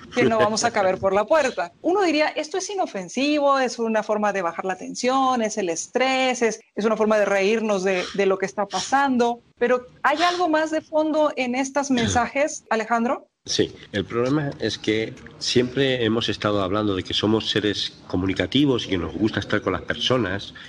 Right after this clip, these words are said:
Speaker 2: y el problema no es ese, porque nos gusta estar con personas.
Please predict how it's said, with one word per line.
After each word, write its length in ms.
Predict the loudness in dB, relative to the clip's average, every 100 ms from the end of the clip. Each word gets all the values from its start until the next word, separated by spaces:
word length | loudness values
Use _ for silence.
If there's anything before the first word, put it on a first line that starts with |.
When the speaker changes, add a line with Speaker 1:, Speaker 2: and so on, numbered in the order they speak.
| -4
Speaker 2:
y 480 | 0 2 2 2 0
el 80 | 0
problema 540 | 0 0 -2 -4 -6 -8 -2
no 100 | 0
es 140 | 0
ese, 260 | -2 -4 -8 -4
porque 240 | -2 0 -2 -2
nos 240 | 0 0 0
gusta 260 | -4 -4
estar 220 | -6 -6
con 160 | -4 -4
personas. 640 | -4 -6 -6 -8 -10 -10